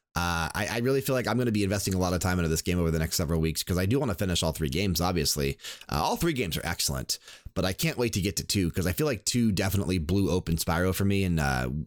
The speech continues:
I still think two's my favorite of the franchise, of the series. Like, of between Spyro one, two, and three, I still think, uh, Ripto's Rage is my favorite one.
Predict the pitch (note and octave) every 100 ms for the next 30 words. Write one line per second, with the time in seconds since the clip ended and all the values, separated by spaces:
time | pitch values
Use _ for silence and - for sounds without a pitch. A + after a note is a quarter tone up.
0 | - _ - _ B2 - E3 A3+ G3+ B2
1 | B2+ A2+ F#2+ E2 D#2+ C#2 A#1 C2 A1+ -
2 | G1+ - - E2 D#2+ E2 C2+ A#1 D2+ -
3 | D2+ F#2 F2 G2+ F2+ F#2 F#2 E2+ F2 F#2+
4 | F2+ D#2 D#2+ C#3 - - - - _ F2+
5 | - A2+ A2+ G2+ G2+ F2+ E2 E2 E2 C#2
6 | D2+ B1+ C#2 C#2+ - A1 G1+ G1+ G1+ G1+